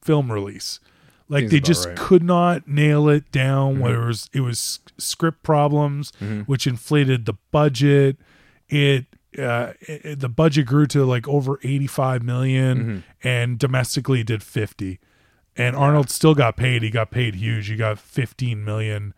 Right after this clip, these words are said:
Speaker 2: Well, yeah,
Speaker 1: to
Speaker 2: good
Speaker 1: be
Speaker 2: for him.
Speaker 1: in
Speaker 2: I
Speaker 1: it,
Speaker 2: mean, yeah.
Speaker 1: but quoted saying that it was the beginning of the end of his movie career, at the, after it was released, that was what he was quoted saying.
Speaker 2: Hmm.
Speaker 1: Just, it bombed.
Speaker 2: Mm-hmm.
Speaker 1: It didn't make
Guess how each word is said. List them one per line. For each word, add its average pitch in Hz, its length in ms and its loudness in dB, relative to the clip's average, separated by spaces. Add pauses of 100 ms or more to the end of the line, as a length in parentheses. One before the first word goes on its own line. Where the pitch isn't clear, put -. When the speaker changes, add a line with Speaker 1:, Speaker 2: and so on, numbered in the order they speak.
(100)
Speaker 2:
Well, 92 300 -2
yeah, 95 160 -6
Speaker 1:
to 139 100 0
Speaker 2:
good 127 60 2
Speaker 1:
be 131 80 2
Speaker 2:
for 127 80 4
him. 117 220 0
Speaker 1:
in 110 60 -2
Speaker 2:
I 104 60 -2
Speaker 1:
it, 104 60 -6
Speaker 2:
mean, 87 260 -12 (140)
yeah. 98 160 -10
Speaker 1:
but 120 160 -4
quoted 139 420 2
saying 135 300 0
that 117 180 -2
it 117 60 -2
was 113 260 -4
the 110 60 -10
beginning 131 560 -2
of 113 160 -4
the 117 160 -6
end 113 240 -6
of 104 60 -8
his 104 180 -8
movie 117 280 -2
career, 101 440 -4 (640)
at 127 140 0
the, - 100 -10 (100)
after 127 420 2
it 131 60 -4
was 123 180 -2
released, 123 380 0
that 120 120 0
was 110 240 -4
what 107 140 -4
he 104 100 -6
was 101 140 -10
quoted 101 440 -6
saying. 104 440 -8
Speaker 2:
Hmm. 143 60 -4
Speaker 1:
Just, 120 260 -2 (120)
it 123 320 -2 (160)
bombed. 117 960 -2
Speaker 2:
Mm-hmm. 107 300 -6 (280)
Speaker 1:
It 123 180 -4
didn't 156 240 0
make 123 260 0